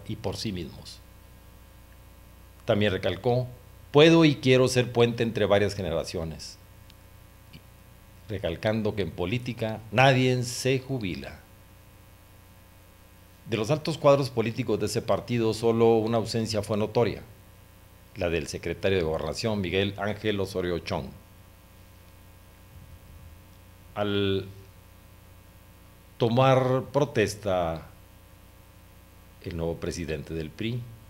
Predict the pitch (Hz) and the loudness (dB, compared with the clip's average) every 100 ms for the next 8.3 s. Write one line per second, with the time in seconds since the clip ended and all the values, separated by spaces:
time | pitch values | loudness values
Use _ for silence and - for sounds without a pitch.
0 | - - - - 117 131 151 160 160 120 | -20 -20 -20 -2 4 6 6 4 2 0
1 | 120 120 107 95 113 120 117 113 107 127 | 0 2 2 6 6 6 4 0 -2 -2
2 | 120 95 85 - 90 95 92 95 101 104 | -2 -6 -8 -8 -6 -6 -4 0 2 2
3 | 98 101 95 110 101 107 98 104 104 107 | 0 -2 -2 -2 -2 -2 2 4 4 2
4 | 110 110 110 92 71 71 - - - - | 0 -2 -2 -2 -4 -14 -20 -20 -12 -4
5 | 98 98 104 101 123 123 123 120 117 127 | -4 -2 -2 0 2 4 2 4 4 4
6 | 120 120 120 117 113 104 107 113 113 110 | 2 2 2 0 -2 0 0 0 0 0
7 | 107 - 107 101 95 104 95 92 85 110 | -2 -2 -6 -4 -4 -4 -2 -4 -2 -2
8 | 110 - - | -2 -6 -12